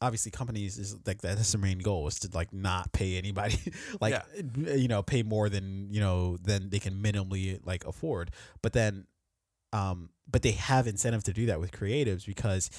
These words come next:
Speaker 1: it's, it's a more unknown
Speaker 2: If,
Speaker 1: thing,
Speaker 2: if you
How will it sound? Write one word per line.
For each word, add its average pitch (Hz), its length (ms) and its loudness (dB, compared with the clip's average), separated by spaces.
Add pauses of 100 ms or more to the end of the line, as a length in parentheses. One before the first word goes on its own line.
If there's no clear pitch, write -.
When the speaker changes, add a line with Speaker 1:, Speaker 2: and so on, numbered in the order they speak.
(380)
Speaker 1:
it's, - 280 4
it's 135 120 2
a 113 60 2
more 127 380 2
unknown 107 840 0 (960)
Speaker 2:
If, - 80 -8
Speaker 1:
thing, 151 280 2
Speaker 2:
if 127 140 -6
you 160 60 -6